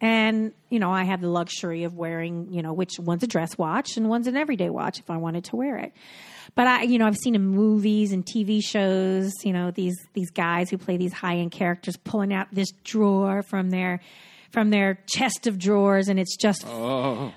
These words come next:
Speaker 1: oh, it's
Speaker 2: Have
Speaker 1: a
Speaker 2: you,
Speaker 1: drawer of,
Speaker 2: have you
Speaker 1: like,
Speaker 2: been
Speaker 1: twenty
Speaker 2: watching me?
Speaker 1: different
Speaker 2: Oh, I don't
Speaker 1: watches.
Speaker 2: have that many.
Speaker 1: <laughs>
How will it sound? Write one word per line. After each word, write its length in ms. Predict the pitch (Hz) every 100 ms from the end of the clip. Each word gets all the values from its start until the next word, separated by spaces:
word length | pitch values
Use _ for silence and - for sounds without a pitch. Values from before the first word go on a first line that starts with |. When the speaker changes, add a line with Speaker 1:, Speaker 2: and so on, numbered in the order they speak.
| -
Speaker 1:
oh, 500 | 233 240 247 247 254
it's 160 | 226
Speaker 2:
Have 80 | 226
Speaker 1:
a 20 |
Speaker 2:
you, 80 | -
Speaker 1:
drawer 280 | 247 269 262
of, 100 | 240
Speaker 2:
have 0 |
you 60 | 220
Speaker 1:
like, 140 | 220
Speaker 2:
been 100 | 247
Speaker 1:
twenty 200 | 240 330
Speaker 2:
watching 300 | 339 359 359
me? 100 | 320
Speaker 1:
different 360 | 349 339 349 311
Speaker 2:
Oh, 100 | 302
I 220 | 311 320
don't 20 |
Speaker 1:
watches. 360 | - 339 320 330
Speaker 2:
have 100 | -
that 160 | - 165
many. 300 | - 339
Speaker 1:
<laughs> 40 | -